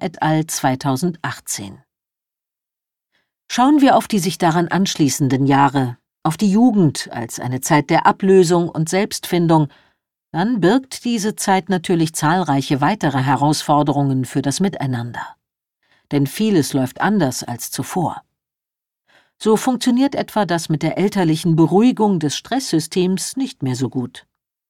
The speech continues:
Wenn Kinder Stress haben, dann dämpft die Anwesenheit der Eltern meist die Freisetzung der Stresshormone. In einer Studie zeigte sich, bei neun bis zehnjährigen Kindern funktioniert dies noch gut,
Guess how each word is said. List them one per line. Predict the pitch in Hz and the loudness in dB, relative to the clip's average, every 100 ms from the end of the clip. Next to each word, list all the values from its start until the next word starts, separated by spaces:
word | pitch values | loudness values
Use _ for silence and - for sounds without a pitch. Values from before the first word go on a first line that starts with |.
| _ _ _ _ - | _ _ _ _ -2
Wenn | 196 | 0
Kinder | - 320 285 175 | 2 2 4 2
Stress | - 220 233 - | 0 -2 -2 0
haben, | 247 262 254 | 0 2 0
dann | 196 190 151 | 0 0 2
dämpft | 170 240 - | 0 0 -4
die | - 160 | -4 -2
Anwesenheit | 185 214 170 143 160 151 165 | 0 2 4 4 4 2 0
der | 170 - | -2 0
Eltern | - 185 185 151 | 0 0 0 2
meist | 147 151 - | 2 0 -4
die | 143 | -10
Freisetzung | - - 170 170 156 - 170 | -6 0 0 2 0 0 -4
der | 160 160 | -2 -4
Stresshormone. | - 180 - 156 156 156 147 135 - - _ _ _ _ _ | -4 -4 -2 2 4 4 4 0 -6 -20 _ _ _ _ _
In | 160 151 | -4 -4
einer | 127 131 131 | -4 -4 -4
Studie | - 190 214 208 202 | -4 0 0 2 0
zeigte | - 190 190 233 | 2 -2 0 -6
sich, | 208 262 - _ _ _ _ _ | -4 -6 -8 _ _ _ _ _
bei | - | 0
neun | 151 160 180 269 247 | 2 4 4 2 0
bis | 131 - | -4 -8
zehnjährigen | - 190 214 226 156 143 135 151 | -4 0 2 2 2 0 0 0
Kindern | 143 196 202 226 214 - _ _ | 0 0 2 0 -2 -10 _ _
funktioniert | - 277 - 226 226 - | -4 -2 0 0 0 -2
dies | 185 - | -4 -2
noch | 196 | -4
gut, | - 247 - - - | -2 -2 -2 -6 -18